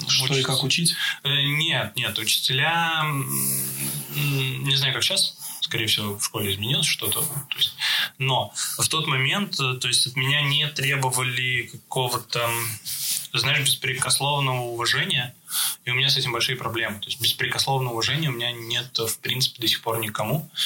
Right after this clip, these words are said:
Speaker 2: и, наверное, никогда не появится. То есть мне, когда пытались что-то продавить, мне говорили: «Я старше, я это». Мне говорили: «Алим, ну, ты ведешь себя как мудак». Э,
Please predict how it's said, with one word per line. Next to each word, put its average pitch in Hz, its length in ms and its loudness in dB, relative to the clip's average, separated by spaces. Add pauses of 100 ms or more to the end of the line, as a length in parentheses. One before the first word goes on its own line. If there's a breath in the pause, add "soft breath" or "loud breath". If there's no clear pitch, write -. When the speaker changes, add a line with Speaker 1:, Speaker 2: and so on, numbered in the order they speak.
(220 loud breath)
Speaker 2:
и, 110 80 -2
наверное, 113 320 0
никогда 110 200 -2
не 113 60 -6
появится. 101 480 -2 (440 loud breath)
То 127 80 0
есть 120 280 2
мне, 131 720 2 (320 loud breath)
когда 143 300 0
пытались 143 320 0
что-то 131 180 0
продавить, 131 360 -2
мне 123 140 0
говорили: 120 320 -2
«Я 135 180 2
старше, - 500 2
я 117 180 0 (160)
это». 104 180 -10
Мне 110 180 0
говорили: 113 320 -2
«Алим, 98 280 -4
ну, 135 180 2 (100)
ты 131 100 -8
ведешь 123 240 0
себя 107 180 0
как 107 80 -8
мудак». - 360 -4 (560 loud breath)
Э, 107 160 0